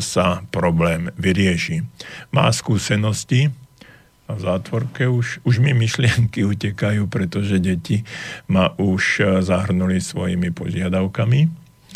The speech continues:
Takže v tomto smere je úspešný. Ale na druhej strane je často až neľudský. Možno zlé vyjadrenie, skôr tvrdý alebo nechápavý. Takže z tohto pohľadu úspešný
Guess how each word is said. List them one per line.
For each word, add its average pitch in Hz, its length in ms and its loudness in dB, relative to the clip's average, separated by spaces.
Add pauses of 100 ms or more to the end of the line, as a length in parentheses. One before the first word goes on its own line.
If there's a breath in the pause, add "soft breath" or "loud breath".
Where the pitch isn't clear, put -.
(300 loud breath)
Takže 110 400 4
v - 240 -14
tomto 156 320 2
smere 101 320 2
je 104 160 2
úspešný. 87 720 -6 (240)
Ale 170 160 2
na 113 160 2
druhej 104 320 0
strane 104 720 0 (160)
je 90 320 0
často - 560 -2
až - 480 -4
neľudský. 113 960 -2 (560 loud breath)
Možno 101 560 2
zlé 101 320 2
vyjadrenie, 98 720 2
skôr 90 400 -2
tvrdý 95 720 -2
alebo 87 480 -4 (160)
nechápavý. 87 800 -2 (320 loud breath)
Takže 127 320 2
z - 80 -8
tohto 127 400 0
pohľadu 104 720 0 (480 loud breath)
úspešný 95 880 -4